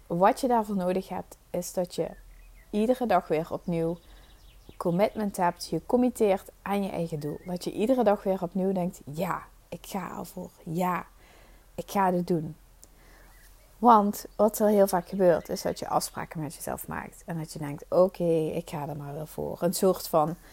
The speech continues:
"I'm gonna drag me, eh, naar de finish line." Ik ga mezelf daar naartoe slepen. Ik geef mijn schop onder mijn kont. Kom op.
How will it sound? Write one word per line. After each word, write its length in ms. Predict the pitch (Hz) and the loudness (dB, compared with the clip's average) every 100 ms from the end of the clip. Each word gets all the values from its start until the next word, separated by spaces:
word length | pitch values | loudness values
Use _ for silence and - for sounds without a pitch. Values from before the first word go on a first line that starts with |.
| - - - 175 | -20 -20 -6 0
"I'm 160 | 170 | 4
gonna 260 | 175 165 160 | 6 6 4
drag 400 | 165 165 175 180 | 4 6 6 4
me, 360 | 170 160 160 - | 0 2 0 -2
eh, 100 | - 151 147 | 0 4 4
naar 180 | 151 151 | 2 2
de 80 | 156 | 0
finish 420 | - 139 151 - | 0 -2 -4 -10
line." 240 | 156 151 170 | -10 -10 -8
Ik 200 | - 170 | -4 -2
ga 120 | 175 | 0
mezelf 380 | 165 170 151 156 | 0 2 2 2
daar 160 | - 160 | 0 -2
naartoe 280 | 156 208 196 | -2 0 0
slepen. 500 | - 180 165 170 139 | 2 2 4 2 0
Ik 140 | - | 0
geef 180 | 180 - | -6 -4
mijn 120 | 170 | -4
schop 240 | - 170 | 0 0
onder 220 | - 175 170 | 0 -2 -2
mijn 140 | 160 | -2
kont. 320 | 160 160 - | 0 -2 -2
Kom 200 | - 185 | 0 2
op. 200 | 156 - | 0 -2